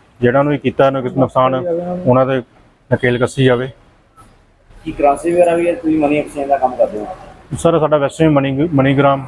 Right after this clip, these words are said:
Speaker 1: ਰੀਆ, ਪਾਸਪੋਰਟ, ਲਾਇਸੈਂਸ, ਇਹ ਕੰਮ ਹੈਗਾ ਆ। ਤੇ ਬਾਕੀ ਕੈਸ਼ ਸੀਗਾ ਪਿਆ ਥੋੜ੍ਹਾ ਬਹੁਤ, ਉਹ ਵੀ ਲੈ ਗਏ।
Speaker 2: ਕਿੰਨਾ ਨੁਕਸਾਨ ਆਇਆ ਸਰ?
Speaker 1: ਸੋ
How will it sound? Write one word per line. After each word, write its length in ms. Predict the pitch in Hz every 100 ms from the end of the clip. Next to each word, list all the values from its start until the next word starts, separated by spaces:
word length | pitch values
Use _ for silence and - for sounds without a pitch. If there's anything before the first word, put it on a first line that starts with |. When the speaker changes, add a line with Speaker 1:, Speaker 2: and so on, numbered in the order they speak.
| 135
Speaker 1:
ਰੀਆ, 380 | 127 127 131 127 - - - - - - - - - - -
ਪਾਸਪੋਰਟ, 460 | 127 123 - 135 120 - -
ਲਾਇਸੈਂਸ, 540 | 127 120 - 131 -
ਇਹ 140 | 165 143
ਕੰਮ 220 | 127 127
ਹੈਗਾ 280 | 120 123 143
ਆ। 40 | 151 - - - - - -
ਤੇ 340 | 131 113 107 107 110 -
ਬਾਕੀ 240 | 127 120 120
ਕੈਸ਼ 260 | 127 123
ਸੀਗਾ 200 | 131 127
ਪਿਆ 200 | 123 127
ਥੋੜ੍ਹਾ 220 | 120 127
ਬਹੁਤ, 160 | 123 123
ਉਹ 100 | 120
ਵੀ 100 | 131
ਲੈ 140 | 123
ਗਏ। 180 | 117 117 117 - _ _ _ _ _ _
Speaker 2:
ਕਿੰਨਾ 180 | 156 165
ਨੁਕਸਾਨ 360 | 147 131 127
ਆਇਆ 140 | 110 107
ਸਰ? 120 | - - - _ _ _ _ -
Speaker 1:
ਸੋ 220 | 147 143